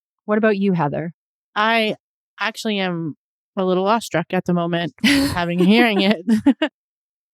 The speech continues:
Speaker 2: Even in myself, when I'm trying to train people or trying to show people how to do things and they're not enjoying the process or it's not clicking and it's exhausting,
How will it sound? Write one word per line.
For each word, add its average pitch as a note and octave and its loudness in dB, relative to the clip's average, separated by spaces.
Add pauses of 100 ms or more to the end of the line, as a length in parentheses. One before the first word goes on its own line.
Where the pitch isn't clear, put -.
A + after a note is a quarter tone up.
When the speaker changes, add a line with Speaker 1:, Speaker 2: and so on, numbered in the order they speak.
Speaker 2:
Even A#3+ -2
in B3 -2
myself, G#3 -2
when F#3 -2
I'm F3+ -4
trying F#3 -4
to F3+ -2 (100)
train G3 -2
people F3 -2
or E3 0
trying F3 -4
to F3+ -2
show F3+ 2
people F#3 2
how F#3 2
to F3+ 2
do F#3+ 0
things E3 -4
and F3+ 0
they're E3 2 (200)
not F#3 2
enjoying G3 2
the G3 -2
process G3+ -2
or F3+ 2
it's - -6
not F3+ 0 (200)
clicking F#3 0
and E3+ -2 (140)
it's - -8 (120)
exhausting, F#3+ -4